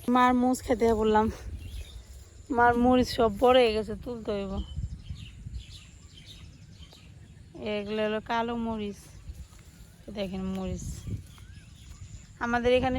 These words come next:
সবজি চাষ করে আরাম আছে, কেউ কারো সবজি নিবে না, সবারই সবজি আছে। দেখেন গাছ ভর্তি মরিচ, এগুলো সব তুলতে হইব। এই যে দেখেন,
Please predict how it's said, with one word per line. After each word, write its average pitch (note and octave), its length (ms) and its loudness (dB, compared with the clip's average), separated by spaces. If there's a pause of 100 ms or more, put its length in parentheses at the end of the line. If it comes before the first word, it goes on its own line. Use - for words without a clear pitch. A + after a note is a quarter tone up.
(100)
সবজি C4+ 280 0
চাষ A#3+ 200 -2
করে A#3 120 0 (100)
আরাম B3 240 0
আছে, G3+ 120 -6 (100)
কেউ G#3+ 120 -2 (100)
কারো G#3+ 160 0 (120)
সবজি A3+ 300 -4
নিবে G#3 240 -4
না, F3 60 -6 (1000)
সবারই A3 440 -2
সবজি A3 340 -4
আছে। - 180 -16 (680)
দেখেন A3 240 -6 (120)
গাছ A3 200 2 (120)
ভর্তি G#3+ 240 -4 (140)
মরিচ, G#3+ 320 -4
এগুলো G#3 160 -6 (100)
সব G#3 120 -4 (100)
তুলতে A3 280 -8
হইব। G3 140 -4 (1000)
এই G#3 120 -6
যে G3 140 -4
দেখেন, F#3+ 240 -8